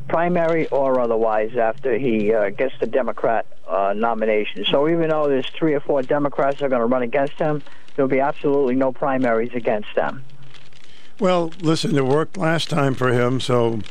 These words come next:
Speaker 1: Of course it's gonna work. It's gonna work this time also.
Speaker 2: I don't know about that. I really don't, uh
Speaker 1: You think Donald Trump is gonna beat him again in the, in this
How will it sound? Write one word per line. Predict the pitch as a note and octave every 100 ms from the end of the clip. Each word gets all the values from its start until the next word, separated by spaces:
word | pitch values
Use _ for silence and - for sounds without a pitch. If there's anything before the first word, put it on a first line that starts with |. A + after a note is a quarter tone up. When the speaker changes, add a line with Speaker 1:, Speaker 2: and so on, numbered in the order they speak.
| -
Speaker 1:
Of |
course | D#3+ G#3 A#3
it's | A#3
gonna | - G3
work. | D3 B2+ G#2+ -
It's | -
gonna | F3
work | E3 F3+ E3+
this | F3+
time | - F3 F3
also. | F#3 G3 G3+ D3 - - - - E3+
Speaker 2:
I | G#3+
don't | G#3+
know | E3+ D#3
about | B2+ A#2
that. | A#2 A2 A2 B2+
I |
really | B2+ D3 C3
don't, | A2 G2+ G#2 D3
uh | G#2+ G#2+ - - - -
Speaker 1:
You | D3 A3+ D4 C#4+
think | C4+ A#3+ A3+
Donald | G3+ F#3 G3 F#3
Trump | - F3 D#3+
is | D3
gonna | E3 D#3+
beat | D#3 D#3+
him | D#3 D#3+
again | D#3 C#3 C3+ D3 - - - - -
in | C#3
the, | D3 D3
in | C3+
this | C3